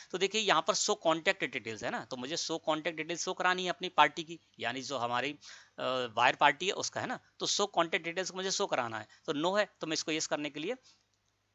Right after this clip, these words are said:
एंटर प्रेस कर देता हूँ। एंटर प्रेस किया तो देखिए ये हमारी पार्टी डिटेल्स में शो कॉन्टैक्ट डिटेल यस हो गई। इसके बाद शो नेम and address from party master,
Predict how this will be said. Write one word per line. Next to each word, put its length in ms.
एंटर 220
प्रेस 220
कर 160
देता 220
हूँ। 200
एंटर 200
प्रेस 240
किया 140
तो 140
देखिए 260
ये 180
हमारी 320
पार्टी 300
डिटेल्स 420
में 140
शो 280
कॉन्टैक्ट 360
डिटेल 280
यस 220
हो 80
गई। 160
इसके 260
बाद 240
शो 240
नेम 340
and 220
address 300
from 240
party 360
master, 320